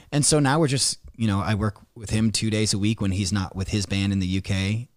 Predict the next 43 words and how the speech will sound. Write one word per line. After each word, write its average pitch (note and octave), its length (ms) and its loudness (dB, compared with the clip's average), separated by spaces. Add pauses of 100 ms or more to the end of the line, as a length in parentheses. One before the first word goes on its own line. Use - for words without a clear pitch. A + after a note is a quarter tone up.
Um, F2+ 500 -6 (140)
you G2 120 -16
know, F2+ 120 -2
he's F2+ 160 -2
gone, F#2 220 -2
like, F2+ 180 -4
a - 20 -10
month F2+ 220 -2
at F2 80 -4
a - 40 -6
time. F2+ 240 -2
I'm F#2+ 120 -2
gone F2+ 220 -8
for F#2+ 120 -14
a F2+ 60 -10
tour F#2+ 360 -4
a F#2 60 -4
month F2+ 240 -6
at F2+ 60 -4
a F2+ 40 -4
time. F#2+ 300 -2 (800)
Um, G2+ 360 0 (440)
but C3 140 0
the D3 60 0
turnaround E3+ 560 2
was A#2 220 -2
like, G#2+ 260 -4 (100)
"Okay, C#3+ 540 0
cool, D3+ 260 2
pandemic D#3+ 800 2 (420)
and D#3 220 2
starting D3+ 340 4
over C#3 200 4
in C3 80 4
a B2 60 4
new B2 140 4
town. G#2 460 0 (420)
This C3 240 0
is C#3+ 60 0
gonna C3 160 2
be G#2+ 100 -2
a F2+ 40 -2
challenge." F2+ 600 -4